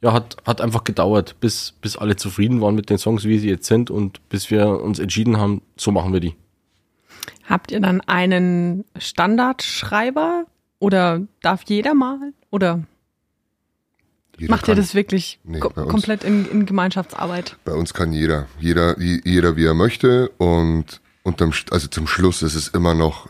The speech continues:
Speaker 3: immer noch eine gemeinsame Entscheidung. Können wir das machen, können wir das nicht machen? Lässt sich singen, lässt sich spielen? Wie hört sich's im Allgemeinen an? Ähm, aber es darf jeder. Es, es will auch jeder. Ja, es
Speaker 2: Mhm.
Speaker 3: hat hier jeder seine Freiheiten, sich in der Band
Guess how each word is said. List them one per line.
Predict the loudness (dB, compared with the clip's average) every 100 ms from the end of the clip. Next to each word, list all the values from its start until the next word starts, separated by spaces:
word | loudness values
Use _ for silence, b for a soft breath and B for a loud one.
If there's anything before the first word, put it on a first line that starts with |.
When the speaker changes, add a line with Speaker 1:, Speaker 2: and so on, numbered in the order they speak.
| -2
Speaker 3:
immer | 0
noch | 0 0
eine | -2 -4 -8
gemeinsame | -2 2 2 2 0 0
Entscheidung. | 0 0 -2 -2
Können | 0 0
wir |
das | 2 0
machen, | -2 -2
können | -2
wir | -2
das | 0
nicht | -2
machen? | 0 0
Lässt | 0 -2 -4
sich | -4
singen, | -2 0 2
lässt | 0 -2
sich | -4 -4
spielen? | -4 0 4 4 2
Wie | 0 -2
hört | -2 -4
sich's | -6 -6
im | -4
Allgemeinen | -4 -2 2 2 2
an? | 2 -2 -4 B B B B B -2
Ähm, | 0 2 0 -4 -8 _
aber | -6 -4 -4
es | -4
darf | -2 -2 0
jeder. | -2 -2 -6 -14 _ -8
Es, | -8 -6 -10
es | -10 0
will | 2 2
auch | 0
jeder. | -4 -4 -4 -10 -10
Ja, | -6 -2 0
es | 2
Speaker 2:
Mhm. |
Speaker 3:
hat | 0 -2
hier | 0 2
jeder | 2 2 2
seine | 2 0 -2
Freiheiten, | 0 2 2 0 -6
sich | -8
in | -4
der | -4
Band | 0 0 -2